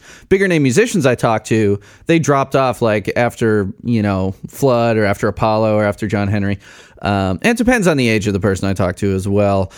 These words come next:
But you were picking all these deep cuts, like, c-, 'cause you went and looked at my spreadsheet, right?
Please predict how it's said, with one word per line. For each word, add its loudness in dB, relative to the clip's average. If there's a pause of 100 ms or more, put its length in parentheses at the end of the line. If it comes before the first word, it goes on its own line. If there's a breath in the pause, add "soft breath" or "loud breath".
(120)
But 0
you 2
were 2
picking 0
all 0
these 0
deep -2
cuts, -2
like, -2
c-, 2 (100)
'cause 0
you 0
went 0
and 0
looked 0
at 2
my 0
spreadsheet, -2
right? -2